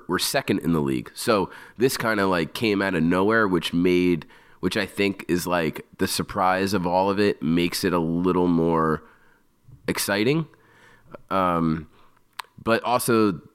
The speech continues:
the game that they play compared to the game that they played when I was growing up is a lot more fun. I mean,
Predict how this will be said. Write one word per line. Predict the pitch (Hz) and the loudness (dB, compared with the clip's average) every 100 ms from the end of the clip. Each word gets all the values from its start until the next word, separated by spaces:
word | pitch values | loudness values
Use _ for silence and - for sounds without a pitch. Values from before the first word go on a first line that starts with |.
| _ | _
the | 104 | -2
game | 87 110 98 | 0 0 2
that | 90 - | 0 2
they | 82 | -2
play | - 90 85 | 0 0 0
compared | 80 87 98 87 82 | 0 -2 0 -2 -2
to | |
the | 78 | -4
game | 78 90 85 | 0 0 0
that | 82 | -2
they | 71 | -4
played | - 90 78 | -2 -2 -2
when | 80 73 | -2 -2
I | 78 | -2
was | 76 | -4
growing | - 80 73 78 | -4 -2 -2 0
up | 78 76 | -2 -4
is | - 80 | -6 -4
a | 85 | -2
lot | 78 73 53 | -2 -2 -2
more | 71 65 | -4 -4
fun. | - 69 64 | -4 -6 -4
I | 71 | -4
mean, | 78 71 65 | -2 -2 -6